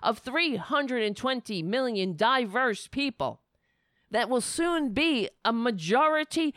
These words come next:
minority nation, thank God. I can't wait. That's the fact. You can't get around it. And if the people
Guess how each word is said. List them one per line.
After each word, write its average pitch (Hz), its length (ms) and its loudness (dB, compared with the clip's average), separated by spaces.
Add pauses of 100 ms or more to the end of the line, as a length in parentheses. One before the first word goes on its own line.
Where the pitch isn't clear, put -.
(140)
minority 269 960 2
nation, 233 720 0 (180)
thank 320 240 2 (100)
God. 143 460 2 (600)
I 285 180 4
can't 269 400 -4
wait. 165 460 -2 (2000)
That's - 440 -4 (140)
the 277 120 4
fact. - 720 -10 (100)
You 226 160 0
can't 285 420 -2
get 262 180 0
around 226 560 0
it. 123 200 -8 (600)
And 262 320 0
if 262 320 -2 (360)
the 233 100 0
people 269 720 -4